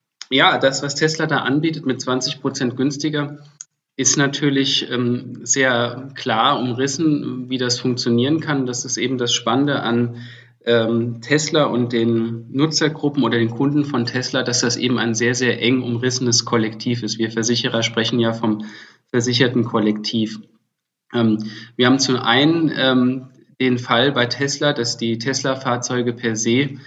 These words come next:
ja eher die hochpreisigen Fahrzeuge sind und damit eine Kundengruppe ansprechen, die aus dem gehobenen Mittelstand oder aus dem Bereich der Wohlhabenden stammen.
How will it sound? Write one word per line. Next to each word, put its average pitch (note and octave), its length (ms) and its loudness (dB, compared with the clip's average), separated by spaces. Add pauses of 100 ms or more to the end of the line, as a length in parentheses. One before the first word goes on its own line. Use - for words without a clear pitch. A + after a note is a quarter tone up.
(460)
ja A2+ 180 2
eher A#2+ 240 4
die A#2 160 0
hochpreisigen C#3+ 800 0
Fahrzeuge C3+ 600 0
sind C3 240 0
und A2+ 120 -2
damit A#2 260 2
eine A2+ 240 -2
Kundengruppe C3 600 -4
ansprechen, A#2+ 580 0
die A#2 240 2 (260)
aus A#2+ 140 0
dem B2 100 0
gehobenen A#2+ 580 2
Mittelstand C3+ 640 2 (520)
oder C3 280 4
aus A#2+ 180 2
dem A#2+ 140 -2
Bereich G#2 360 2
der A2+ 200 -2
Wohlhabenden G2 580 -2
stammen. F2 560 -8